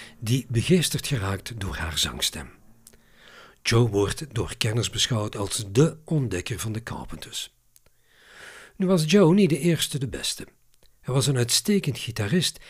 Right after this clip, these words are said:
die deel uitmaakte van de befaamde Wrecking Crew, met daarin zowat de beste studiomuzikanten die je in de jaren zestig en zeventig kon vinden. Onder andere zat Glen Campbell bij die groep. Gerugesteund door het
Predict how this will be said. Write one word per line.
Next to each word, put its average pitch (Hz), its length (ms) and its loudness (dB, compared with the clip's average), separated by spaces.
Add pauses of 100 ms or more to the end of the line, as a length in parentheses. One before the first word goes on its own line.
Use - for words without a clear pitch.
(180)
die 139 120 2
deel 180 240 6
uitmaakte 110 540 0
van 135 140 -6
de 120 60 -4
befaamde 117 500 -4
Wrecking 110 360 -2
Crew, 90 300 -6 (400)
met 156 140 4
daarin 123 400 2
zowat 101 480 -4
de 110 100 -12
beste 117 360 -2
studiomuzikanten 87 1000 -6 (380)
die 180 140 4
je 180 100 0
in 170 100 4
de 151 60 2
jaren 95 280 0
zestig - 500 0
en 131 180 -6
zeventig - 460 -4
kon 90 360 -6
vinden. 113 320 -2
Onder 98 300 -4
andere 101 400 -2 (340)
zat - 360 -4 (180)
Glen 101 280 -4
Campbell 98 440 0 (340)
bij 90 120 -8
die 90 140 -6
groep. - 360 -14 (840)
Gerugesteund 180 880 4
door 139 180 2
het 127 320 -2